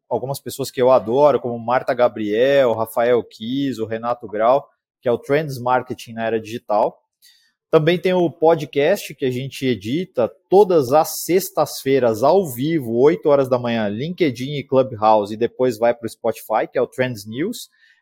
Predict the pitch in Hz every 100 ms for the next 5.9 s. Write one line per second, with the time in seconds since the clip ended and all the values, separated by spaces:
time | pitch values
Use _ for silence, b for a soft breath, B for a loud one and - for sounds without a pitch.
0 | - 117 147 147 147 143 143 - - 139
1 | 120 143 - 127 120 123 - 135 131 131
2 | 107 135 196 - 120 110 107 131 143 123
3 | - - 208 214 139 175 262 - _ _
4 | _ - 113 120 147 151 147 - 143 151
5 | 156 143 120 95 135 120 131 175 170